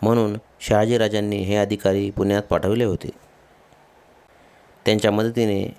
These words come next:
शिवराय जहागिरीचा कारभार पाहू लागले, लोकांच्या सुखदुःखाच्या गोष्टींकडे लक्ष देऊ लागले,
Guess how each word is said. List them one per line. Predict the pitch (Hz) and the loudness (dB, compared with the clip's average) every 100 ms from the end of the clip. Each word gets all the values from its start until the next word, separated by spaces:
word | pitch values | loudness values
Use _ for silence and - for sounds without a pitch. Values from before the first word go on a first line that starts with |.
| - | -14
शिवराय | - 107 98 90 80 82 | -2 0 2 0 -2 -4
जहागिरीचा | 95 95 95 104 98 | 0 2 2 -2 -2
कारभार | 95 92 101 | -2 -2 -2
पाहू | 113 98 92 | -2 -2 0
लागले, | 87 85 82 - - - - - - - | -2 -4 -8 -10 -18 -20 -20 -20 -20 -2
लोकांच्या | 98 104 107 98 95 80 | 0 2 0 0 -2 -2
सुखदुःखाच्या | - 104 104 98 98 92 92 | -4 -2 -2 0 0 0 0
गोष्टींकडे | 92 - 107 98 101 104 | -2 -2 -2 0 0 0
लक्ष | - 120 | -2 -2
देऊ | 101 90 | 0 0
लागले, | 82 82 80 | 0 -2 -6